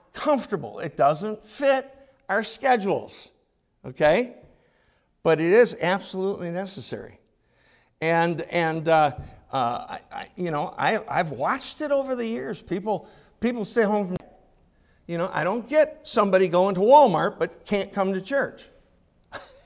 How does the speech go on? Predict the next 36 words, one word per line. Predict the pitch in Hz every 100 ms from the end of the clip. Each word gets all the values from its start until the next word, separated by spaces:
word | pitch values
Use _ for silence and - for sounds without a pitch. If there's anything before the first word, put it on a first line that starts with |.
| _ _ _
during | 165 151 185
covid. | 214 294 135 104 - -
I | 131
don't | 175 190
get | 339 359 -
it. | - - - _ _ 151
I, | 139 - - -
can | 160
I | 175
tell | - 240
you | 254 294
something? | 277 - 330 349 285 -
It's | -
a | 127
lot | 151 185 -
safer | 214 202 208 240
here | 311 311
than | 269 185
it | 202
is | 240
at | 262
Walmart. | 277 294 269 254 262 262 254 - - -
<laughs> | 220 - - - -
I've | 139 175 180
seen | - - 311 339 339 277 190 135 127 -
what | 160 165
goes | 170 170
on | 165 165
at | 165 -
Walmart, | 156 147 139 127 - -
okay? | - 160 - 180 - - -
So | 220 233 240
have | 311 359
you, | 370 370 262 170 98 - - - -
all | -
right? | 190 254 294 -